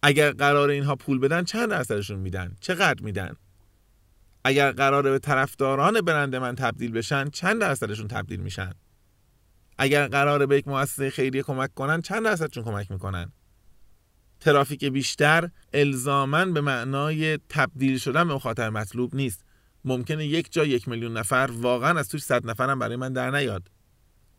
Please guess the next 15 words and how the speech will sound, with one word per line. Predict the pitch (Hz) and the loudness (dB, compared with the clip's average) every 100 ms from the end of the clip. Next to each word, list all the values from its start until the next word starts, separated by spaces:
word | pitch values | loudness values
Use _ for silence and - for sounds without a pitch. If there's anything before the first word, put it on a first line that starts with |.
| - | 2
جای | 135 156 | 4 4
دیگه | 127 110 143 | 0 0 0
ای | 143 | 0
از | - 104 | -2 -6
توی | 143 | -4
هزار | 139 120 113 113 110 | -2 -2 0 0 -2
نفر | 107 127 | 0 -2
بتونن | - 131 123 | -2 -4 -4
دویست | 110 - | -6 -6
نفر | 113 113 | -8 -6
پیدا | 107 110 | -4 -4
بکنم. | 104 92 95 - _ - _ - _ _ _ _ _ _ | -6 -8 -14 -16 _ -20 _ -20 _ _ _ _ _ _
به | 127 | -4
همین | 135 175 170 | 0 0 2
دلیل | 160 156 | 0 0